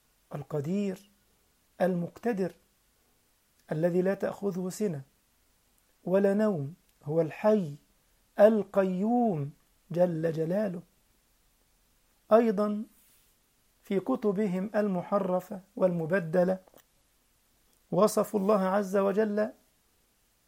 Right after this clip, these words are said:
بالضعف وأنه يهزم من أحد خلقه، هو يعقوب النبي عليه الصلاة وأزكى التسليم.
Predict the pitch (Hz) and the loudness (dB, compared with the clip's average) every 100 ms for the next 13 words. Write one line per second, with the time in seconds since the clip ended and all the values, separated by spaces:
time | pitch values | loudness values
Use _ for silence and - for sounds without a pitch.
0 | _ _ 214 170 226 180 - 190 - _ | _ _ 0 4 2 2 -2 -14 -18 _
1 | _ _ _ _ _ _ _ _ - 160 | _ _ _ _ _ _ _ _ -6 -4
2 | 175 190 175 202 165 160 170 185 - _ | -2 -2 0 0 -2 0 -2 -2 -6 _
3 | _ _ _ _ _ _ _ _ _ _ | _ _ _ _ _ _ _ _ _ _
4 | _ _ _ _ _ - 170 190 208 - | _ _ _ _ _ -4 -2 0 -4 -2
5 | 156 156 - 156 - 165 113 175 - _ | -2 -2 0 0 0 -8 -8 -14 -18 _
6 | _ _ _ _ _ _ _ _ _ _ | _ _ _ _ _ _ _ _ _ _
7 | _ _ _ _ 143 160 160 165 156 214 | _ _ _ _ 0 4 4 4 -2 -4
8 | 208 165 - - 156 156 160 190 165 _ | -6 -8 -12 -10 -6 -4 -2 -2 -6 _
9 | _ _ _ _ _ _ 170 165 156 147 | _ _ _ _ _ _ -2 0 0 -2
10 | - 156 165 165 160 - - 185 - 180 | -2 2 2 2 -2 -2 -4 -8 -8 -10
11 | - 190 196 | -6 -6 -6